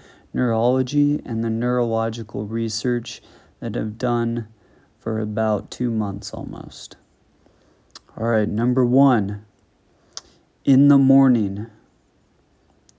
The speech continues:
get sunlight. In the morning, get sunlight. So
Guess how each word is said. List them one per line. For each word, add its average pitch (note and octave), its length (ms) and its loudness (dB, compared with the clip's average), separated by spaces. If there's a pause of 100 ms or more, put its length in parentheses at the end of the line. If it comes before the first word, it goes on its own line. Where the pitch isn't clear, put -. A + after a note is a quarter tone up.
(640)
get B2+ 300 0 (340)
sunlight. G2+ 800 -4 (1160)
In B2+ 160 2
the C3+ 60 6
morning, B2 500 2
get A2+ 200 -4
sunlight. G2+ 600 -4 (1600)
So B2+ 600 2